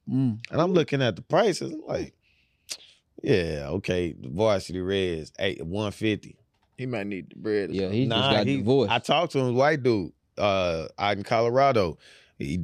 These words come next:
Speaker 2: uh, he was like, "I D M you the pictures later." He D M me the pictures.
Speaker 3: Mm-hmm.
Speaker 2: Hey, look, damn near brand new. The only thing that they could tell that was worn, the bottom of the shoe, where he wore 'em out. He was like, "Bro, I really wore these shoes three times. They just been sitting here. I'm just, like,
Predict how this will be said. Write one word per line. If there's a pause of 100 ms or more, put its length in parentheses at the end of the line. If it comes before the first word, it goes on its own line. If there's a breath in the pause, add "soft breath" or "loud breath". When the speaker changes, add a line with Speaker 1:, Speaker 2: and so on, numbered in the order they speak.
Speaker 2:
uh,
he
was
like,
"I
D
M
you
the
pictures
later." (240)
He
D
M
me
the
pictures. (180)
Speaker 3:
Mm-hmm. (280)
Speaker 2:
Hey,
look,
damn
near
brand
new.
The
only
thing
that
they
could
tell
that
was (300)
worn, (300 soft breath)
the
bottom
of
the
shoe, (140)
where
he
wore
'em
out. (140 soft breath)
He
was
like,
"Bro,
I
really
wore
these
shoes
three
times.
They
just
been
sitting
here.
I'm
just,
like,